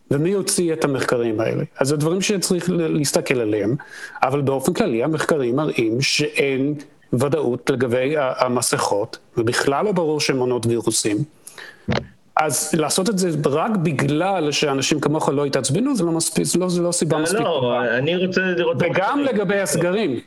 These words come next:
Speaker 1: וגם לגבי הסגרים, אין קורלציה בין הסגרים לבין ה-, ה-,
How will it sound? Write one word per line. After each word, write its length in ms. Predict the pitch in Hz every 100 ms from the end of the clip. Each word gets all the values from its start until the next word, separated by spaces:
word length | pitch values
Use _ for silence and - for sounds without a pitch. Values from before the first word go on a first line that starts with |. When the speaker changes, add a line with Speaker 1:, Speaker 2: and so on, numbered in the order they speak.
| 147
Speaker 1:
וגם 280 | 143 160 233
לגבי 440 | 190 170 170 175
הסגרים, 680 | 151 - 135 151 233 156 110 - - -
אין 200 | 160 180
קורלציה 760 | 196 196 175 139 131 - 151 170 147 104
בין 180 | 135 143
הסגרים 720 | 147 - 165 160 117 117 139 - - _ _ - _ _ -
לבין 640 | 143 123 143 143 151 151
ה-, 140 | 160
ה-, 760 | 147 139 147 - 151 135 135